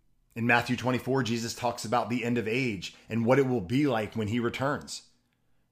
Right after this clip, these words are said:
And notice that Matthew twenty-four ends with the emphasis being on, uh, readiness for Christ's return. Matthew twenty-four essentially zooms out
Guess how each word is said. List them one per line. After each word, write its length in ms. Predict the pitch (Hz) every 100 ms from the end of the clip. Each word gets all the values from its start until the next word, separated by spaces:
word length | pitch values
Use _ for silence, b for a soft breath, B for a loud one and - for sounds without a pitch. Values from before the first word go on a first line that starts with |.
| _ _
And 140 | 107 123
notice 400 | 139 151 120 -
that 200 | 123 113
Matthew 380 | 127 131 143
twenty-four 580 | 117 127 127 - 127 123
ends 460 | 123 147 113 107 - b b
with 180 | 104 120
the 160 | 127 123
emphasis 460 | 139 139 139 107
being 400 | 85 123 139 120
on, 460 | 101 120 117 110 104 b b b b -
uh, 200 | 98 95
readiness 600 | 98 110 147 147 117 107
for 140 | - 117
Christ's 380 | - 127 117
return. 360 | 120 127 160 - - _ _ _ _ _ _ _ _ _ _ _ _ _ _ _ _ _ _ _ _ -
Matthew 340 | 127 151 151
twenty-four 760 | 127 143 123 151 151 127 110 B B B B
essentially 460 | 110 - 147 143 127
zooms 580 | 90 82 117 156 156 - 127
out 440 | 143 104 92